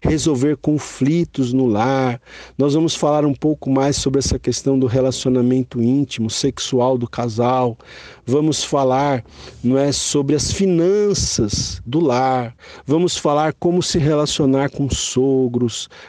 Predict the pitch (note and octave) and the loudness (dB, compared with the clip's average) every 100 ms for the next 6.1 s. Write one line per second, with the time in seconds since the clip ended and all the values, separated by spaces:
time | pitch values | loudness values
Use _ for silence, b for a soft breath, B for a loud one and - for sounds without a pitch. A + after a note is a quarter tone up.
0 | B C#3 C3+ C3+ A#2+ C3 C#3 B2+ - - | B -4 0 0 2 2 2 0 -4 -2
1 | C3+ B2 A#2+ C#3+ C#3 B2+ A2+ D#3 E3 - | 2 2 2 2 2 0 0 0 0 0
2 | C#3+ C#3+ - C#3+ C#3 C3+ - B2+ - C3 | 0 0 0 0 0 -2 -4 -4 0 -2
3 | B2+ - - C3+ C3+ C3+ D#3 G3 A3+ B | -2 -8 -4 0 0 0 0 0 -2 B
4 | B B B D3 G3 - F3+ - E3 F3+ | B B B 0 2 0 -4 -2 0 0
5 | G#3+ - C#3+ A#2 A2 C#3+ F#3+ B2+ G#2 C3 | 0 0 0 2 2 2 2 0 0 0
6 | E3+ | 0